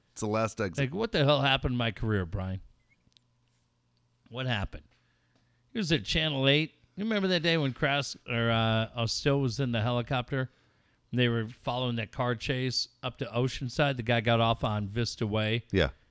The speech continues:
Speaker 2: Smashed into the pole. Do you remember this? We used to
Speaker 1: No.
Speaker 2: play this clip every night on the show.
Speaker 1: Oh, oh, oh, shit. Yes.
Speaker 2: Oh, no. Oh,
Speaker 1: Yes.
Speaker 2: no.
Speaker 1: Yes.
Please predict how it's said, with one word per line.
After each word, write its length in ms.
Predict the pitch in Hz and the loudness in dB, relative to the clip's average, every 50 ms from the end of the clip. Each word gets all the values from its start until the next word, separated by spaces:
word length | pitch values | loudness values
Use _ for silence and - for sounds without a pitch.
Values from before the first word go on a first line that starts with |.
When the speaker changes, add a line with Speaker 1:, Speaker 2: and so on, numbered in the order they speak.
| _ _ _ | _ _ _
Speaker 2:
Smashed 560 | - - - 143 139 127 120 120 - - - | -12 -8 -2 0 0 0 0 0 -2 -2 -2
into 160 | 127 120 117 | -2 -2 -2
the 80 | 104 104 | -2 4
pole. 300 | - - 123 120 123 127 | 4 4 4 6 2 -2
Do 100 | 131 202 | -4 -8
you 80 | 294 359 | -8 -6
remember 240 | 226 143 143 151 156 | -4 -4 -4 -2 -2
this? 220 | 165 165 - - | -2 -2 -2 -4
We 80 | 190 202 | -6 -6
used 120 | 208 - | -2 4
to 60 | 151 | 8
Speaker 1:
No. 140 | 131 160 151 | 10 10 10
Speaker 2:
play 100 | 147 147 | 10 8
this 160 | 131 131 117 | 6 2 -2
clip 320 | - - - 143 123 - - - | -4 -2 -2 -2 -2 -2 -4 -2
every 260 | - 147 147 151 151 | 0 0 0 0 -2
night 280 | 139 131 127 117 104 92 - - | 0 0 0 0 0 -2 -6 -6
on 120 | - 117 110 | -4 -4 -2
the 100 | 107 98 | -2 -4
show. 140 | - - 160 | 2 6 10
Speaker 1:
Oh, 40 | 180 | 12
oh, 400 | 185 175 170 170 165 156 151 135 | 12 12 12 10 10 8 6 4
oh, 40 | - | 2
shit. 340 | - - - 143 127 - - - | 2 0 -2 -2 -4 -4 -6 -4
Yes. 160 | 110 120 240 | 2 6 8
Speaker 2:
Oh, 240 | 269 277 269 262 240 220 | 10 10 10 8 6 6
no. 540 | 220 220 214 208 190 180 170 160 139 - - | 6 6 8 8 8 6 6 4 2 0 2
Oh, 260 | - 294 311 285 269 - | 4 6 8 8 8 8
Speaker 1:
Yes. 80 | 277 | 8
Speaker 2:
no. 760 | 302 320 320 311 285 262 247 226 208 190 165 139 117 - - - | 8 8 8 8 8 8 8 8 8 8 6 4 0 -4 -10 -12
Speaker 1:
Yes. 360 | 110 98 90 82 - - - | -12 -12 -12 -12 -16 -20 -20